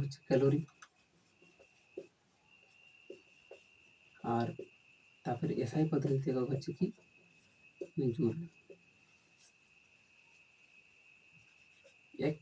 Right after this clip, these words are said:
ক্যালোরি সমান হচ্ছে ফোর পয়েন্ট টু জুল। ঠিক আছে? যদি বলা হয় যে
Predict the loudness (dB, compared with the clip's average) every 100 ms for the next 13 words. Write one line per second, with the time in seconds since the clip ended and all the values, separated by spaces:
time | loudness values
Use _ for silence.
0 | 0 4 4 4 2 -2 -20 -20 -20 -6
1 | -2 0 -2 -4 -4 -4 -10 -10 -12 _
2 | _ -20 -20 -6 -4 -2 2 4 4 2
3 | _ -20 -20 _ 0 4 4 4 -2 -4
4 | -8 -20 -20 -20 -20 _ _ _ _ -2
5 | -2 -2 -12 _ -20 -20 _ _ -20 -20
6 | -20 -20 -20 -20 -20 -20 _ -20 _ -20
7 | -20 -20 _ -20 -20 _ _ -20 -20 -20
8 | _ -20 -20 -20 -20 -20 -20 -20 -18 0
9 | 6 8 10 12 10 10